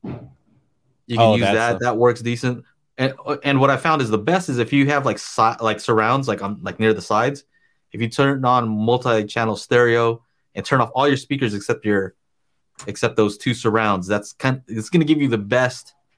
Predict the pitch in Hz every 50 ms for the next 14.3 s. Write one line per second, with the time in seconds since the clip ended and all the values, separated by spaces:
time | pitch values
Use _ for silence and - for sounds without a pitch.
0 | _ _ _ _ _ _ _ _ - 127 123 135 131 - 135 117 110 113 113 123
1 | 107 107 107 107 107 110 117 120 113 110 104 - - 120 120 117 107 - 120 117
2 | 120 120 131 127 127 - 110 120 117 113 107 - - _ - 110 107 101 98 92
3 | 87 98 90 90 - 87 87 - - _ _ _ _ _ _ _ _ _ _ -
4 | 208 160 110 85 165 160 156 - _ - 120 131 135 131 120 120 113 - 110 -
5 | 113 107 98 - 101 92 90 - - 107 98 92 87 92 90 87 - - - 107
6 | 110 _ _ - - - 101 104 90 76 - _ _ - 110 90 78 78 - 98
7 | 90 80 92 87 85 87 85 123 147 175 165 131 - _ _ _ - - - _
8 | - 127 123 123 117 135 160 156 - 143 147 165 170 175 175 175 180 180 175 -
9 | - 120 123 135 139 135 135 135 - 131 139 147 147 151 156 151 135 113 127 113
10 | 113 120 120 117 123 123 123 - - - _ _ _ _ _ _ _ 117 113 123
11 | 127 120 127 110 104 101 90 - _ _ _ _ _ _ _ _ _ _ _ _
12 | _ _ _ _ _ _ _ _ _ _ - - 92 90 90 92 98 95 87 80
13 | 90 85 82 82 76 80 82 82 85 82 82 80 82 85 101 101 95 - 175 -
14 | - 131 107 101 -